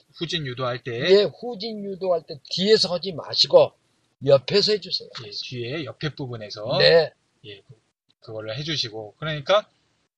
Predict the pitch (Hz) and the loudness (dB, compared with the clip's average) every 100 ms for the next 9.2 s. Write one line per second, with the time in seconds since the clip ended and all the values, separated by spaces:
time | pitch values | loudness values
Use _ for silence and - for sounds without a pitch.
0 | _ - 185 190 160 185 - 160 185 - | _ -10 -6 -4 -4 -6 -8 -8 -6 -8
1 | 127 - 143 165 170 143 156 139 151 127 | -4 -4 0 0 0 -4 -6 -4 -6 -8
2 | 110 _ _ _ 131 120 - - 120 127 | -12 _ _ _ -6 -6 -6 -18 -14 -10
3 | 143 160 165 127 120 135 139 127 127 147 | -6 -6 -6 -8 -8 -6 -6 -6 -4 -2
4 | 220 _ - 110 - _ _ _ _ - | -4 _ -14 -14 -14 _ _ _ _ -6
5 | 180 175 143 120 - 123 107 131 208 _ | 0 2 0 -4 -8 -6 -6 -6 -8 _
6 | _ _ 143 123 139 240 208 175 127 123 | _ _ -12 -8 -6 -6 -4 -2 -2 -4
7 | 110 _ _ _ _ - 151 147 160 208 | -8 _ _ _ _ -6 2 8 10 10
8 | 123 117 - 143 123 160 - 113 110 123 | 6 4 4 4 2 -2 -4 -12 -6 2
9 | 180 | 2